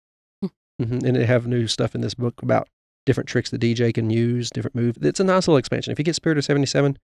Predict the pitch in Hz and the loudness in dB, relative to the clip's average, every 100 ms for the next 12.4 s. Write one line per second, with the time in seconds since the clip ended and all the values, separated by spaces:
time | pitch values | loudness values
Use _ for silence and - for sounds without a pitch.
0 | - 123 123 123 113 113 110 104 - _ | -2 2 2 2 0 0 0 -4 -8 _
1 | _ _ 110 107 107 104 107 107 123 - | _ _ 2 2 2 2 2 0 -4 -10
2 | 123 113 110 110 110 107 - 123 120 110 | -10 -8 -8 -8 -8 -6 -6 -4 -2 0
3 | 110 - 120 120 113 110 - - - 127 | 0 0 -2 -2 -2 -6 -12 -10 0 2
4 | 156 175 175 160 151 - _ - 117 - | 2 2 2 2 2 -2 _ -8 -4 0
5 | 123 120 110 120 123 123 123 - 120 117 | 0 -2 -4 2 4 4 2 0 0 0
6 | 120 113 107 117 113 - 123 110 117 117 | 0 -2 0 2 2 4 2 2 0 -2
7 | 117 117 117 107 104 110 120 143 151 151 | 0 -2 -2 -2 0 2 6 6 6 2
8 | - 107 - - 120 123 120 120 113 127 | -2 -4 -4 0 2 4 2 2 0 0
9 | 131 - 120 123 131 131 131 127 131 143 | -4 -6 -4 0 -2 -2 -2 -2 0 0
10 | 135 123 135 147 147 - _ _ - 131 | 2 2 0 -4 -6 -8 _ _ 0 2
11 | 131 123 110 123 123 120 120 - 117 117 | 4 2 0 2 2 2 -2 -4 -2 -2
12 | 120 113 - | -2 -4 -8